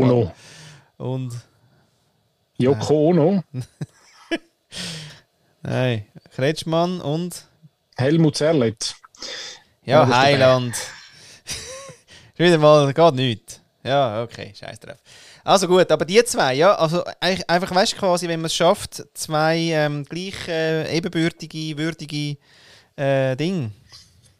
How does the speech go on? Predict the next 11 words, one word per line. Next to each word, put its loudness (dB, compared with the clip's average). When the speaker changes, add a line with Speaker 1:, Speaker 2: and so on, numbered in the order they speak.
Speaker 2:
äh, -6
Moderatoren, -4
Moderatoren, -8
keine -10
Ahnung, -4
äh. -4
Speaker 1:
Mit -2
dem, 2
mit -2
gleichem 0
Redeanteil. 0